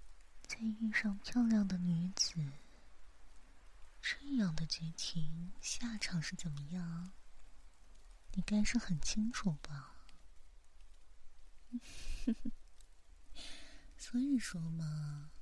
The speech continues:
同一套套路啊，就算历经千百年来，还是会有人上当受骗，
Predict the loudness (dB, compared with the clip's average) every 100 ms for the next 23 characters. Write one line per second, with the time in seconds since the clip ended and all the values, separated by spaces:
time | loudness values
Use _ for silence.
0 | -8 -10 -10 -10 -8 -8 -8 -4 2 6
1 | 6 6 2 2 0 0 -2 -2 -4 -4
2 | -4 -6 -8 -10 -10 -10 -10 -12 -10 -8
3 | -6 -8 -10 -14 0 0 0 -2 0 2
4 | 2 2 4 4 4 4 4 4 4 4
5 | 2 2 2 2 2 0 -2 -4 -4 -6
6 | -8 -10 -12 -12 -12 -10 -8 -8 -8 0
7 | 8 10 12 10 6 4 6 4 4 4
8 | 4 2 2 2 0 0 0 0 -2 -4
9 | -4 -2 -2 -2 -6